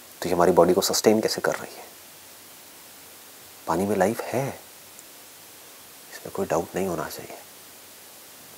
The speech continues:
अपने आप को,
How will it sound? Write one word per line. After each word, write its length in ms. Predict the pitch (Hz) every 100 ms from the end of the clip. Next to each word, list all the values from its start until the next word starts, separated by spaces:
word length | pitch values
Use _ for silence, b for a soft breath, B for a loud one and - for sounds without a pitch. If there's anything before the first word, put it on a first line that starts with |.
| - - - - - - - - - - - - - - - - - - -
अपने 300 | - 113 110
आप 300 | 104 117 -
को, 280 | - 78